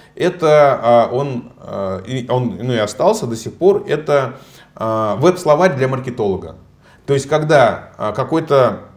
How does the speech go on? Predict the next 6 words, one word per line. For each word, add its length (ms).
кто-то 360
начинает 460
работать, 640
а, 380
с 100
интернет-маркетингом, 1000